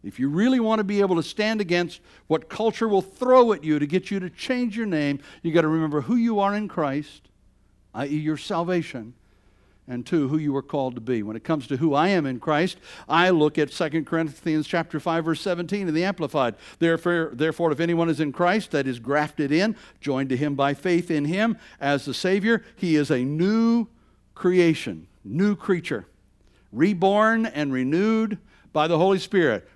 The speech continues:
Reborn and renewed by the Holy Spirit. Say with me, reborn and renewed by the Holy Spirit. "The old things," in other words, the previous moral and spiritual condition, the previous moral and spiritual condition,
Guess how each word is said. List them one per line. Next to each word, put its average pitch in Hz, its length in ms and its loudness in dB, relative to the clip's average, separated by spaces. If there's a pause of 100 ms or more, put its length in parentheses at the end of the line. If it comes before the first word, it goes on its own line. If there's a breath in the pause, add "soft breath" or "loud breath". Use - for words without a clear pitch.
Reborn 185 760 2
and 151 280 0
renewed 196 640 2 (180 loud breath)
by 160 120 4
the 165 100 2
Holy 190 160 4
Spirit. 160 320 0
Say 202 160 2
with 202 200 2
me, 143 100 -2 (220 loud breath)
reborn 196 680 4
and 151 220 0
renewed 220 500 4 (220 loud breath)
by 156 140 4
the 160 100 2
Holy 196 220 6
Spirit. 170 340 0 (160 loud breath)
"The 151 160 2
old 320 380 6
things," 190 640 4 (180)
in 127 100 -2
other 151 140 2
words, 147 380 0
the 127 100 -6
previous 156 600 0
moral 156 360 2
and 131 100 -4
spiritual 139 400 -4
condition, 135 600 -4 (840 soft breath)
the - 100 -16
previous 123 540 -2
moral 117 320 -4
and 98 100 -10
spiritual 107 380 -10
condition, 104 640 -12